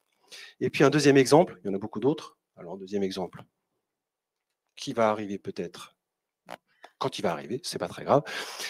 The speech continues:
c'est la notion d'environne-, d'environnement d'un compte. Très clairement, avant de prendre contact, beaucoup plus efficace d'avoir des informations sur le moment, mais aussi d'avoir accès, oui, c'est ça,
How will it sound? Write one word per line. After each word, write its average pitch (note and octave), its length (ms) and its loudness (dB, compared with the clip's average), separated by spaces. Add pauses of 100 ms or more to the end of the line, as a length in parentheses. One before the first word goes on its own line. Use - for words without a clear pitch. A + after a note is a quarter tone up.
(200)
c'est D3+ 440 6
la B2 120 4
notion B2 280 4
d'environne-, B2 420 6 (140)
d'environnement A#2 480 4
d'un A#2 100 6
compte. A2 300 -6 (320)
Très - 160 0
clairement, B2 440 6 (280)
avant B2+ 260 10
de C3 60 6
prendre A#2 220 2
contact, A#2+ 320 0 (540)
beaucoup - 180 4
plus A2+ 180 2
efficace - 540 0 (320)
d'avoir A2+ 260 4
des G#2+ 140 0
informations G#2+ 580 2 (220)
sur - 340 2
le A#2+ 100 4
moment, A#2+ 340 2 (180)
mais B2 160 8
aussi C3 400 4
d'avoir A2+ 240 8
accès, - 400 0
oui, B2+ 80 -6
c'est - 80 -6
ça, - 160 -4